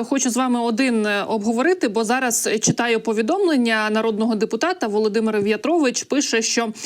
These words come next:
стало відомо, парламентська більшість на прохання урядовців знімає з розгляду на пленарному засіданні урядовий законопроект, який мав нарешті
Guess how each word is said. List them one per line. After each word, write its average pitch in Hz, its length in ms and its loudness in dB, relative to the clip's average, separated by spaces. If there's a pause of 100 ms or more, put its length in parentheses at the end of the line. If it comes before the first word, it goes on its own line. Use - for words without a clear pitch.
(180)
стало 294 340 0
відомо, 214 520 0
парламентська 254 680 0
більшість 208 500 -2
на 220 80 0
прохання 269 480 2
урядовців 240 720 -2 (260)
знімає 247 500 2
з 226 80 0
розгляду 254 440 2
на 233 220 0
пленарному 240 520 0
засіданні 226 460 0
урядовий 233 540 0
законопроект, 233 800 0
який 262 260 2
мав 247 200 2
нарешті 254 520 0